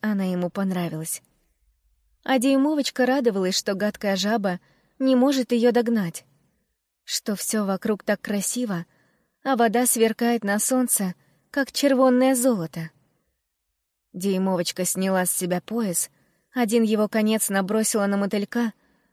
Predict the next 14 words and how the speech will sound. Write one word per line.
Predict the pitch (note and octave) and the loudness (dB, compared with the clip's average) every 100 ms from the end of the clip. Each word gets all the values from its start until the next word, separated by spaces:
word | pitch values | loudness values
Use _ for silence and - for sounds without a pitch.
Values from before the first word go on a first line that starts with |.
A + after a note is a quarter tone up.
| _ _ | _ _
а | C4+ | 0
другой | A#3+ C4 B3 D4 | 2 2 2 0
прикрепила | - A#3+ A#3+ A3+ C4+ C4+ | 0 0 0 2 4 4
к | - | 2
листу. | C4 C4+ - F#3+ F3 _ _ _ _ _ _ _ _ _ _ - | 0 0 -2 -4 -6 _ _ _ _ _ _ _ _ _ _ -2
И | C4+ | 2
лист | B3 B3+ - | 2 0 -2
поплыл | G#3+ G#3 A3+ A#3+ | -6 -2 2 4
еще | A#3 A#3 - D4+ | 4 0 0 -2
быстрее. | F#3+ F3 - F3+ E3+ E3+ - _ _ _ _ _ _ _ _ _ _ | -2 -2 -4 -4 -4 -6 -10 _ _ _ _ _ _ _ _ _ _
Мимо | G#3 A3 C#4+ D#4 | 0 2 2 0
летел | D#4 B3+ - G#3 A3 | 0 0 -2 -2 -2
майский | F#3 F3+ F#3 - G3 | -2 -2 -4 -4 -6
жук. | E3 D#3 - | -6 -8 -14